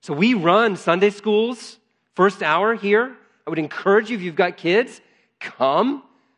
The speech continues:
uh, put your kids in Sunday school. It's a great resource. We're trying to teach them the Bible.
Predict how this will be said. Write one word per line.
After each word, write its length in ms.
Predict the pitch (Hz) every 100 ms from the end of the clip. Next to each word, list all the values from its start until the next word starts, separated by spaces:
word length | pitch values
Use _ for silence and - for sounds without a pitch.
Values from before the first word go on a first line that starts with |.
| _
uh, 60 | -
put 220 | - 170
your 80 | 214
kids 240 | 202 196
in 100 | 226
Sunday 300 | 196 170 175
school. 320 | 202 - 247 254
It's 120 | 175
a 60 |
great 580 | 147 135 127 147 202 226
resource. 560 | 151 190 202 247 302 - _ _
We're 80 | 151
trying 160 | 165 156
to 80 | 147
teach 380 | - 196 196
them 160 | - 220
the 80 | 226
Bible. 420 | 190 175 139 -